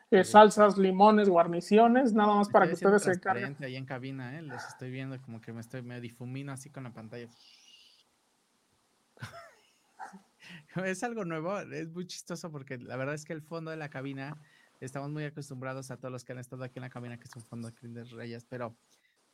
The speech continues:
Speaker 1: con todo esto de la tecnología y nosotros que no somos millennials, pues nos tenemos que ir adaptando, ¿no? <laughs> Oye, Pepe, con todo este rollo de la pandemia, ¿qué está sucediendo con la Bicla?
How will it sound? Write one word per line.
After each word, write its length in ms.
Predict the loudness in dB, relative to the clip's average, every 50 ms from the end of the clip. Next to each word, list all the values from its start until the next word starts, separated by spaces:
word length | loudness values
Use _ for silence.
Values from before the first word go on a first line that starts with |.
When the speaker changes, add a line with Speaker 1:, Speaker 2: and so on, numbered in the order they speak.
| _ _
Speaker 1:
con 200 | -12 -12 -12 -10
todo 120 | -10 -10
esto 140 | -10 -10 -10
de 60 | -12 -12
la 60 | -12
tecnología 880 | -12 -12 -12 -12 -12 -12 -12 -14 _ -12 -10 -8 -6 -6 -6 -6 -6
y 100 | -8 -8
nosotros 360 | -10 -12 -14 -14 -16 -16 -16 -16
que 80 | -14 -14
no 100 | -14 -12
somos 280 | -12 -12 -12 -10 -10
millennials, 480 | -10 -10 -10 -10 -10 -12 -12 -14 -16 -16 _
pues 180 | -20 -20 -20 _ _
nos 180 | -20 -20 -20 -20
tenemos 280 | -18 -18 -18 -18 -20
que 120 | -20 -20 -18
ir 60 | -16
adaptando, 460 | -16 -16 -18 _ _ -20 -20 -18 -18
¿no? 140 | -20 -20 -20 _ _ _ _ _ _ _ -18
<laughs> 280 | -18 -16 -14 -14 -16 _ -18 -20 _ -20 -20 -20 -20 -20 -20 _ _ _ -8
Oye, 240 | -4 -4 -2 -2 -4
Pepe, 300 | -6 -6 -8 -8 -8 -8
con 160 | -6 -6 -6
todo 120 | -4 -4 -4
este 160 | -4 -4 -4
rollo 220 | -4 -4 -4 -2
de 80 | -2 -2
la 120 | -2 -4
pandemia, 640 | -4 -4 -6 -4 -6 -6 -6 -6 -8 -8 -10 -14 _ _ _ _ _ _ _
¿qué 100 | _ -10
está 180 | -8 -8 -8 -10
sucediendo 520 | -10 -10 -12 -10 -8 -6 -6 -6 -8 -8
con 180 | -10 -10 -10 -8
la 100 | -8 -8
Bicla? 380 | -8 -8 -10 -12 -14 -18 -18